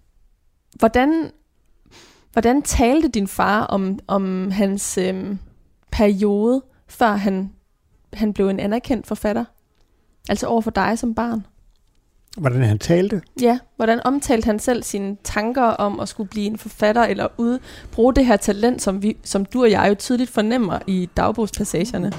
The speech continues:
Speaker 2: Det talte han ikke om.
Speaker 1: Aldrig?
Speaker 2: Ikke, nej,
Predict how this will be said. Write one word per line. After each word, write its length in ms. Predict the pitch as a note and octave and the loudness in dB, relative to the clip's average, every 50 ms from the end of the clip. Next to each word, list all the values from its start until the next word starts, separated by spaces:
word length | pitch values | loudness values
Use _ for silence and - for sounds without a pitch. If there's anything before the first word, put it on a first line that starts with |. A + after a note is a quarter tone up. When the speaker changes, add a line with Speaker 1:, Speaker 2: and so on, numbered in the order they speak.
| B2+ C3 - | -8 -10 -8
Speaker 2:
Det 100 | - G#2+ | -8 -8
talte 240 | - - B2+ B2 A#2+ | -2 0 0 0 2
han 120 | C3 B2+ B2 | 2 2 2
ikke 140 | B2+ C#3+ | 2 2
om. 180 | C#3 A#2+ A2 - _ _ - - - - - - - - - - - _ _ - _ - - | 0 -2 -2 -6 _ _ -20 -20 -20 -20 -20 -20 -20 -20 -20 -20 -20 _ _ -20 _ -10 0
Speaker 1:
Aldrig? 380 | - A#3+ C4 C4+ - C4 G#3+ - - - _ _ _ _ _ _ _ _ _ _ _ _ _ _ _ _ - - _ - | 2 2 2 4 2 -2 -2 -2 -6 -20 _ _ _ _ _ _ _ _ _ _ _ _ _ _ _ _ -20 -18 _ -2
Speaker 2:
Ikke, 340 | F3+ C3 - - F#3 C#3 C3 E3 D#3 C3+ C3 C3 A2+ | -2 -2 0 -2 -4 -4 -4 -2 -2 0 0 0 0
nej, 120 | G2+ F#2 | -2 -2